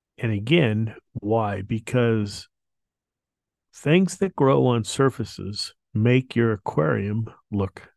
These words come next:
dirty. That bacterial film, the,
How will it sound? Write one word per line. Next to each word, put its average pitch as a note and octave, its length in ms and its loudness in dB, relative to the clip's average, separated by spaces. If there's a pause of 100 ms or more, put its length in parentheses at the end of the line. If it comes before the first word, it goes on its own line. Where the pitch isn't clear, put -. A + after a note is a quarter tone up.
(320)
dirty. B2 400 2 (1200)
That A2 200 0
bacterial A#2+ 720 0
film, B2 640 0 (800)
the, G2+ 460 -4